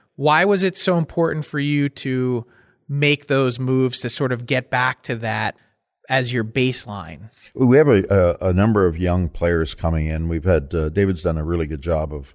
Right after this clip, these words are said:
Speaker 2: collecting assets at the same time of being competitive. And I think we have five first-round picks that are playing in Milwaukee this year.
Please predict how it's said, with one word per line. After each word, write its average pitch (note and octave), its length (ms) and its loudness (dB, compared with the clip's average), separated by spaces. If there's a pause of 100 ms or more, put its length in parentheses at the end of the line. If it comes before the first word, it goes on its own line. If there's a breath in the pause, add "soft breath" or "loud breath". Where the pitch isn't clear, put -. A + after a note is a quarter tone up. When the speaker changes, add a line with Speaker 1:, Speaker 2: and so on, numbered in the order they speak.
(360 soft breath)
Speaker 2:
collecting F2 420 2
assets D#2+ 540 0
at D2+ 100 -8
the - 80 -12
same D#2 240 0
time D#2+ 340 -2
of C#2+ 120 -14
being D#2 160 -4
competitive. D2 720 0 (500 soft breath)
And F#2+ 140 0
I F2 100 2
think G#2+ 220 -2
we F#2+ 100 2
have E2+ 160 2
five F2+ 640 -2 (960)
first-round F#2 480 2
picks - 240 -6
that E2+ 120 0
are D2+ 140 -2
playing - 460 -2
in E2+ 160 -2
Milwaukee D#2 480 -6
this D#2+ 240 -8
year. F2 240 -4